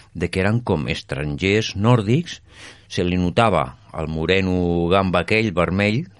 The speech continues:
de la platja, però el que és una mica increïble és que una parella i una nena a aquestes hores de la nit, anar a visitar santuaris i llocs de turisme no és molt habitual, no?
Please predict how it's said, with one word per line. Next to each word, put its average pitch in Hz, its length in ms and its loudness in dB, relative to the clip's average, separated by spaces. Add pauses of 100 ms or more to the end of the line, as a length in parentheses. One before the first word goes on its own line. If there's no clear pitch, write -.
(120)
de 82 120 -2
la 80 160 0
platja, 117 480 -2 (960)
però 90 300 0 (200)
el 85 140 -2
que 85 200 0 (440)
és 92 240 -2
una 120 180 4
mica 123 220 4
increïble 117 580 2
és 104 140 0
que 95 220 2 (360)
una 95 300 0
parella 98 460 2 (600)
i 85 140 -2
una 95 180 2
nena 101 300 2 (380)
a 82 100 -8
aquestes 82 400 -4
hores 82 300 -2
de 76 100 -2
la 78 160 0
nit, 82 340 -6 (540)
anar 80 260 -4
a 80 80 -4
visitar 80 480 -4
santuaris 82 720 -4
i 78 80 -8
llocs 76 220 -6
de 76 100 -8
turisme 78 380 -8
no 87 160 -4
és 69 100 -16
molt 64 220 -8
habitual, 80 580 -2
no? 101 200 -4